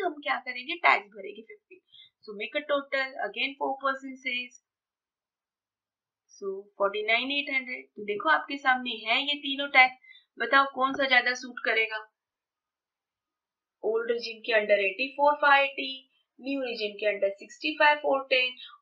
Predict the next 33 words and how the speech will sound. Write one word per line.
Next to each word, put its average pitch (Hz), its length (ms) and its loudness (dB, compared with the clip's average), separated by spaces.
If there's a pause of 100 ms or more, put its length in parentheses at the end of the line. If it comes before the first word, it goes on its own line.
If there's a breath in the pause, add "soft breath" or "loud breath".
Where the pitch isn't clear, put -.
और 226 240 2
अभी 320 460 4
के 330 160 8
latest 285 480 2
regime 285 500 -2
जो 269 140 0 (100)
आएगा 240 180 -6
ट्वेंटी 233 240 -10
फ़ोर 240 160 -4
ट्वेंटी 226 280 -6
फ़ाइव, - 220 -10 (340 loud breath)
उसमें 226 240 -16
फ़ोर्टी 220 380 -2
नाइन 269 240 2
एट - 400 -6 (120)
टेन। - 120 -20 (460)
ठीक 294 160 -6
है, 330 140 0 (320 loud breath)
फिर 302 160 2
एक 294 200 4
बार 294 120 8
कहती 269 340 -4
हूँ 262 100 -2
आपको, 233 280 0
शायद 277 440 6
paper 294 480 2
में 294 240 -2 (260 loud breath)
ये 262 160 -2
वाला 254 200 2
immediately 269 580 -6 (160)
latest 302 440 4
जो 294 140 0
है 277 260 0